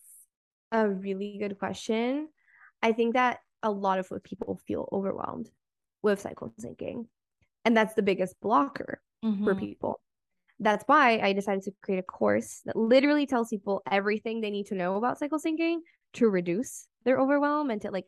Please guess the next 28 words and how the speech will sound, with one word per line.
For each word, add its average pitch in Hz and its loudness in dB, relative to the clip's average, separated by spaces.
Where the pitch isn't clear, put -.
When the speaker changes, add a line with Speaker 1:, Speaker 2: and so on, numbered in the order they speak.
Speaker 1:
actually 208 -2
help 190 -8
them 202 -8
remember. 196 -2
Because 254 4
it's 269 -2
like, 247 2
I 240 4
think 320 -4
it 277 -6
feels 226 -2
overwhelming 214 -4
when 214 -4
you 208 0
hear 214 -2
the 226 0
words 208 -4
luteal 214 2
and 190 -8
follicular 240 2
and 202 -2
you 202 0
don't 190 -2
know 190 -2
what - -8
they - -12
mean. - -14
Speaker 2:
Mm-hmm. 190 -4